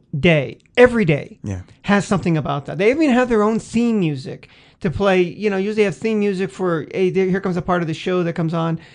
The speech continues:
Speaker 1: They have their own theme mu-, music for, for they're gonna talk about October first shooting.
Speaker 2: Right.
Speaker 1: And it's gotten to the point where I said, "Okay, there's the difference between news and then just exploiting it because you need to fill airtime."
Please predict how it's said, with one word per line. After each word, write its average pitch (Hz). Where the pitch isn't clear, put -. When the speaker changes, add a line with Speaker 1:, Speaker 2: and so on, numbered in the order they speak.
Speaker 1:
They 226
have 294
their 247
own 226
theme 202
mu-, 170
music 165
for, 151
for 156
they're 160
gonna 170
talk 160
about 143
October 147
first 139
shooting. 131
Speaker 2:
Right. 110
Speaker 1:
And 180
it's 190
gotten 254
to 254
the 247
point 208
where 180
I -
said, 185
"Okay, 175
there's 165
the 170
difference 269
between 214
news 190
and 170
then 165
just 165
exploiting 190
it 160
because 151
you 156
need 156
to 151
fill 151
airtime." 135